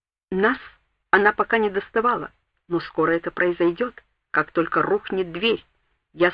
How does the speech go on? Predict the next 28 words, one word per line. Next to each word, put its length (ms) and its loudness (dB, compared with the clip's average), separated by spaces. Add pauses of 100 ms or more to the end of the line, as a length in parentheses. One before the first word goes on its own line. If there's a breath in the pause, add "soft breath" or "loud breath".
снова 260 0
взял 300 2
женщину 560 2
на 160 2
руки, 320 -12 (340 loud breath)
встал 460 4
одной 340 2
ногой 400 4 (480 soft breath)
на 160 4
крышку 640 2
унитаза 680 -2 (340)
и 100 0
выпрыгнул 720 0
в 80 -2
окно. 360 -4 (600)
Мне 260 0
повезло. 460 -4 (480)
Я 240 4
удачно 420 0
приземлился 680 2
на 120 4
обе 260 2
ноги 380 -2 (280 soft breath)
в 100 -20
довольно 460 4
широком 500 2
переулке, 680 -2 (340)
служившем 680 2